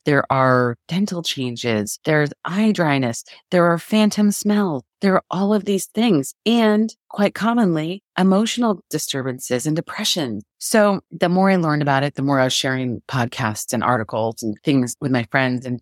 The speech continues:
the more they would reach out to me and say, "I don't want to read this. It's either alarming, depressing,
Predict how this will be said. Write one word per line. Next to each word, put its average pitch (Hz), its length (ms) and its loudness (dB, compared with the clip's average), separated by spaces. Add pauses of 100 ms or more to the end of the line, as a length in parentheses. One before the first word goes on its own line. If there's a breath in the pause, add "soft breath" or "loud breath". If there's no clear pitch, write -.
the 160 80 4
more 156 200 4
they 135 120 0
would 135 80 -2
reach 131 200 -2
out 120 120 0
to - 80 -6
me 127 60 0
and 117 80 -10
say, 151 120 0
"I 160 100 2
don't 180 140 0
want 196 160 2
to 185 80 2
read 175 140 0
this. 156 160 0
It's - 180 -8
either 139 380 2
alarming, 170 680 2 (220 loud breath)
depressing, 156 800 -2